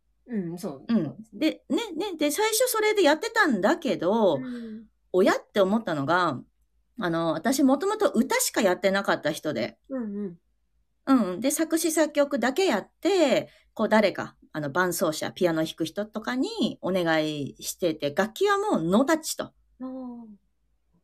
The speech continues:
Speaker 2: うん、もうアレンジとかノータッチ。で、自分でちょっとパソコンで打ち込むぐらいだけど、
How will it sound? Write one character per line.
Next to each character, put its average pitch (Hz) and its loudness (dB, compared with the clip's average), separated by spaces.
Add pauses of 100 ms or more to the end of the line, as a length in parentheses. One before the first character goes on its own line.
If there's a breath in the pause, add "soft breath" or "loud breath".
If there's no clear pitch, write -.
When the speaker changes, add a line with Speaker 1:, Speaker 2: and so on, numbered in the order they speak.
Speaker 2:
う 214 2
ん、 156 -6
も 190 4
う - -4
ア 208 6
レ 269 6
ン 294 0
ジ 277 -2
と 277 0
か 185 -2
ノ 165 4
ー 226 2
タ 226 2
ッ 208 -2
チ。 - -10
で、 269 2
自 269 0
分 320 2
で 330 2
ち 349 0
ょ 349 0
っ - -8
と 226 -4
パ 214 -4
ソ 214 -2
コ 214 0
ン 208 0
で 202 2
打 180 0
ち - -6
込 220 -2
む 214 4
ぐ 220 -2
ら 214 2
い 165 0
だ 156 0
け 156 -6
ど、 220 0